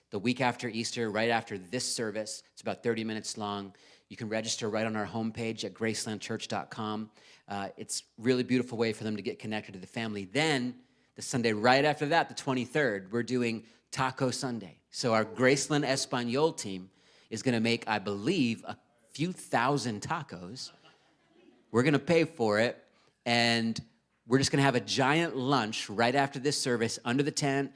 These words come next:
outside. First service is gonna come back. I'm forcing them to all come back and have lunch here. We're gonna connect. Sometimes people in different services don't even know each other. You're gonna meet people. We're gonna welcome all the new people that have come from Easter and Newcomers Connect.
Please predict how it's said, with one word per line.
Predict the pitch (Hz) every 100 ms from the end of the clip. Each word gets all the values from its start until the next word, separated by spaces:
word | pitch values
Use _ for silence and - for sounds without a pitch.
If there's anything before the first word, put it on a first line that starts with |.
| - -
outside. | 120 135 - 123 127
First | - 160 156
service | 160 156 156 -
is | 131
gonna | 123 123
come | 117 113 104
back. | 92 127 127 92 - - - -
I'm | 123
forcing | 143 - 139 139 147 127
them | 113 104
to | 120 -
all | 127 147
come | 156 143
back | 135 135
and | 139
have | 127 113 113
lunch | 123 - - -
here. | 160 101 127 - - - - -
We're | 123
gonna | 127 120
connect. | 135 117 139 156 143 - - _ -
Sometimes | - 151 160
people | 165 147
in | 131
different | 139 139 120
services | 131 131 147 123
don't | 127 131
even | 113
know | 104 123
each | 139
other. | 139 135
You're | 135 120
gonna | 107
meet | 101 127 139
people. | 143 139 139 135 135 -
We're | 120
gonna | 120
welcome | 117 139 139 131
all | 127
the | 113
new | 120 139
people | 139 131
that | 120 113
have | -
come | 135 127 131
from | - 113 120
Easter | 139 - 143
and | 131 113
Newcomers | 131 139 139 139
Connect. | - 139 143